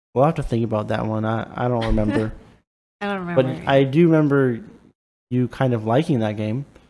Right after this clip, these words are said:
Speaker 2: Yeah, I did. I, I like horror. I mean, that game was
Speaker 1: But that one, you're
Speaker 2: stressful.
Speaker 1: not really in control. Like, you're choosing the decisions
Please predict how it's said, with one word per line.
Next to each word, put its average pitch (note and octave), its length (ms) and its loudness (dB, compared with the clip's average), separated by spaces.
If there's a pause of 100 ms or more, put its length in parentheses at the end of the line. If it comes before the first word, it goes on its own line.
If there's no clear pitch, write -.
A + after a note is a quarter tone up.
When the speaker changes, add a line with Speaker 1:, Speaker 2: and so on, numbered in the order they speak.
(220)
Speaker 2:
Yeah, A4 100 4
I F4+ 140 4
did. A#3 360 -2
I, D#4 160 -4
I D4 240 -6
like F#4+ 240 -2
horror. G3 500 -2 (180)
I - 80 -12
mean, F#3 280 -6
that F#3 280 -2
game F#3+ 320 -4
was E3+ 260 -8
Speaker 1:
But B2+ 100 -4
that D#3 120 6
one, G#3+ 180 6
you're D#3+ 140 6
Speaker 2:
stressful. F#3 300 2
Speaker 1:
not A#2 140 -4
really C#3+ 500 2
in B2 120 2
control. A2 600 -2
Like, A2 280 -4
you're A#2+ 100 0
choosing C#3 480 2
the B2 80 2
decisions C#3+ 800 -4